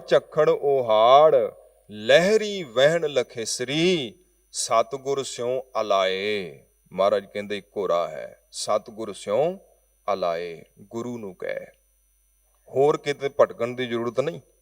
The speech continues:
ਹੋਰ ਕਿਤੇ ਜਾਣ ਦੀ ਜ਼ਰੂਰਤ ਨਹੀਂ ਹੈ।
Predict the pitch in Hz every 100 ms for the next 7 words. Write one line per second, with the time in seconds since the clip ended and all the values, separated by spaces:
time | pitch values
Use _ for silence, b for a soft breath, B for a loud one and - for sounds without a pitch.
0 | _ _ _ _ _ _ _ _ _ _
1 | _ 107 147 180 180 156 147 165 147 139
2 | 156 156 165 143 143 151 156 160 190 135
3 | -